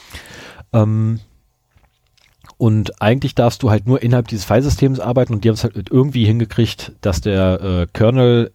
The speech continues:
ein Kernel-Modul in dem Docker-Container geladen hat. Glaube ich, war das. Ich glaube, aus dem Docker-Container, Container heraus hat er sich das Ding gezogen.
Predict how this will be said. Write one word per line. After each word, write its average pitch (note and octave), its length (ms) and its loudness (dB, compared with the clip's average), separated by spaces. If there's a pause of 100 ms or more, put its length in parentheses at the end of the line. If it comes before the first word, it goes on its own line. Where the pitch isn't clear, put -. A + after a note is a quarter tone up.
ein G2 500 -4 (720)
Kernel-Modul C3+ 840 2 (600)
in C#3 300 0
dem B2 160 2
Docker-Container G2 640 0
geladen E2 340 -2
hat. D#2 160 -10 (680)
Glaube D#2+ 200 -4
ich, C#2+ 100 -10
war - 120 -4
das. - 240 -10
Ich - 60 -20
glaube, F#2 180 0
aus G#2+ 140 0
dem G#2+ 120 2
Docker-Container, G#2+ 720 0
Container G2+ 360 -2
heraus F#2+ 300 0
hat F#2+ 120 -4
er F2 60 0
sich E2+ 180 -4
das E2+ 140 -4
Ding F2+ 140 -6
gezogen. G2 400 -4